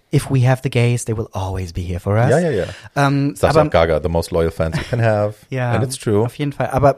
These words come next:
Speaker 1: Madonna hat das gemacht in einer Zeit, wo das kein P-R-Move war, wo es
Speaker 2: Ja.
Speaker 1: wirklich risky war, das zu tun, wo die, wo sie wirklich hätte viel verlieren können,
Speaker 2: Ja.
Speaker 1: weil einfach die Gesellschaft noch so viel konservativer
Speaker 2: Ja.
Speaker 1: war. Und ich mein, ich, ich war nicht dabei, aber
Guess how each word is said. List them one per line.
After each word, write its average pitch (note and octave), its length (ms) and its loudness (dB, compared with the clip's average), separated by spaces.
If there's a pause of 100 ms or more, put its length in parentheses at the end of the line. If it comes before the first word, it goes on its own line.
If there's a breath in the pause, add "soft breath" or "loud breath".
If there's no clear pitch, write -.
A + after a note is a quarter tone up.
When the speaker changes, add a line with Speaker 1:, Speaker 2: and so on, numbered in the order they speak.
(100)
Speaker 1:
Madonna C#3 460 2
hat C#3+ 140 -2
das - 160 -6
gemacht B2+ 320 -2
in A#2+ 100 -2
einer A2+ 220 0
Zeit, A2+ 280 2 (320 loud breath)
wo B2 60 -4
das A#2 180 -4
kein C3 280 -4
P-R-Move A#2+ 580 -2
war, A2+ 180 4
wo A2 80 -4
es G#2+ 100 -4
Speaker 2:
Ja. - 80 -6
Speaker 1:
wirklich - 280 -10
risky C#3 420 -2
war, B2+ 200 4
das A#2 160 -2
zu A#2+ 100 -10
tun, C3+ 360 2 (380 loud breath)
wo B2 80 -6
die, B2 220 -6
wo B2+ 280 -10
sie B2+ 180 -4
wirklich C#3 260 -4
hätte B2+ 160 -6
viel D#3+ 380 0
verlieren C#3+ 480 0
können, C3+ 320 2
Speaker 2:
Ja. A#2 80 2
Speaker 1:
weil A#2 240 4
einfach A#2 280 -4
die B2+ 280 -4 (260 loud breath)
Gesellschaft B2 500 0
noch A#2+ 180 -2
so A#2 280 -8
viel B2 220 -4
konservativer A2+ 760 -2
Speaker 2:
Ja. G#2+ 40 0
Speaker 1:
war. A2+ 160 2
Und B2 100 -2
ich B2 140 -8
mein, B2+ 160 -4
ich, - 220 -20
ich - 140 -18
war A#2+ 100 -6
nicht C3+ 140 -8
dabei, C3 400 -2
aber A#2+ 280 0